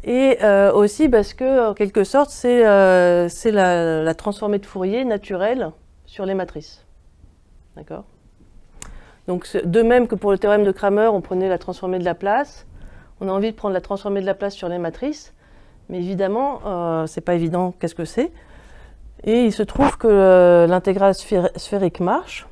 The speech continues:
Donc ce qu'on avait montré avec Mylène, c'est que donc, ce, si θ est assez petit,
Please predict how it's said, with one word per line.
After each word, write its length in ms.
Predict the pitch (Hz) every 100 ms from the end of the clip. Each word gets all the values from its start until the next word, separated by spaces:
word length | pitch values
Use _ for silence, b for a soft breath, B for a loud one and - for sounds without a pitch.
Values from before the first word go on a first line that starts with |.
| -
Donc 200 | 202 190
ce 60 |
qu'on 120 | 233
avait 140 | 226 226
montré 260 | 220 -
avec 140 | 226 214
Mylène, 360 | 208 214 226
c'est 200 | 220 208
que 240 | - 214 208 b b b b b -
donc, 200 | - -
ce, 160 | - - - - - -
si 280 | - - 269
θ 220 | 254 -
est 180 | 262 247
assez 220 | 208 226
petit, 500 | 214 214 - 240 240